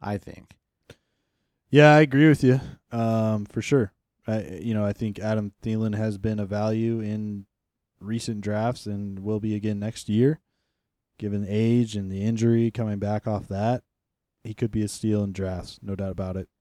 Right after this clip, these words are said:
Speaker 1: Well, really the same with Kirk Cousins, too. Always undervalued.
Speaker 2: Oh, yeah, for
Speaker 1: Finishes
Speaker 2: sure.
Speaker 1: top twelve every fucking year, it seems like.
Speaker 2: Yeah, he's a, you know, one of those late round quarterbacks that if you punt quarterback,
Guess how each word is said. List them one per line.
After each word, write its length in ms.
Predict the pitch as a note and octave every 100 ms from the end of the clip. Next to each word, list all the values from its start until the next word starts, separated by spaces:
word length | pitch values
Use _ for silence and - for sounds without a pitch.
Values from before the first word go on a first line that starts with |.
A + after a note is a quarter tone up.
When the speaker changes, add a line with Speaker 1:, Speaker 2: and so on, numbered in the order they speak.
| _ _ _ _
Speaker 1:
Well, 120 | A2+
really 200 | A2 E3
the 60 | D3+
same 200 | - C3+
with 100 | G2+
Kirk 200 | A2+ F2+
Cousins, 420 | A#2 B2 F2+ F2+
too. 280 | - G2 D2 -
Always 320 | A2 B2 G#2+
undervalued. 760 | A2 A2+ A2+ G2 F#2 F#2 F2+
Speaker 2:
Oh, 100 | D3
yeah, 320 | C#3+ A#2 G2+ - -
for 140 | A#2
Speaker 1:
Finishes 360 | A2+ A#2 A#2 G#2+
Speaker 2:
sure. 40 |
Speaker 1:
top 300 | - G#2 G#2
twelve 360 | - G#2 G2+ F#2 _
every 360 | - A#2 B2 B2
fucking 420 | - B2+ - F#2+
year, 240 | G2 B2+
it 120 | D#2+ D#2
seems 300 | F2 D#2+ D#2
like. 220 | D2+ D#2
Speaker 2:
Yeah, 300 | A#2 A#2 A2+
he's 280 | A2 B2 A#2+
a, 360 | A2+ A2+ A2 G#2
you 140 | A#2 A2
know, 160 | G#2+
one 140 | G#2 G#2+
of 80 | G#2+
those 160 | G2+
late 180 | A2 G#2+
round 240 | G#2 G#2+
quarterbacks 580 | G2 A2 G2+ G2 F#2+ -
that 280 | G#2 G2 G2 -
if 160 | G2+
you 100 | G#2+
punt 300 | G2+ - A#2+
quarterback, 540 | - B2 B2 C3 B2+